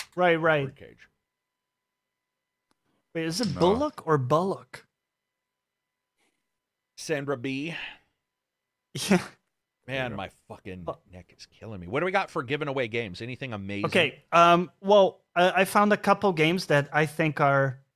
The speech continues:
Speaker 2: Just say
Speaker 1: excellent.
Speaker 2: one of 'em out loud and we'll say.
Speaker 1: So, uh, Trine four. I don't know if,
Speaker 2: Trine.
Speaker 1: uh,
Speaker 2: Yeah, no, that's a good
Speaker 1: Trine
Speaker 2: game.
Speaker 1: four. It's a, a very good and kind of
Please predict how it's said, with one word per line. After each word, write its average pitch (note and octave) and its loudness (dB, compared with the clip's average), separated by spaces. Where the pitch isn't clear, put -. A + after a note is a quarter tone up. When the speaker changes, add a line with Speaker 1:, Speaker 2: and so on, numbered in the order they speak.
Speaker 2:
Just C#3+ -2
say F#3+ 2
Speaker 1:
excellent. D#3+ 4
Speaker 2:
one F3+ 0
of D#3 -4
'em D3 -4
out B2+ -4
loud G2 -4
and F2+ -14
we'll E2+ -12
say. D#2 -16
Speaker 1:
So, D#3+ 6
uh, D#3 4
Trine F#3+ 0
four. F3 0
I C#3 0
don't C#3+ 2
know D3+ 2
if, - -8
Speaker 2:
Trine. D#3+ 0
Speaker 1:
uh, B2+ -2
Speaker 2:
Yeah, F#3+ 4
no, D#3+ 0
that's E3 -2
a - -10
good D3 -2
Speaker 1:
Trine D#3+ 6
Speaker 2:
game. F#3 2
Speaker 1:
four. E3+ 2
It's D3+ -2
a, D#3+ 4
a D#3+ 2
very F3 2
good E3 2
and E3+ -2
kind B3+ 2
of A#3 0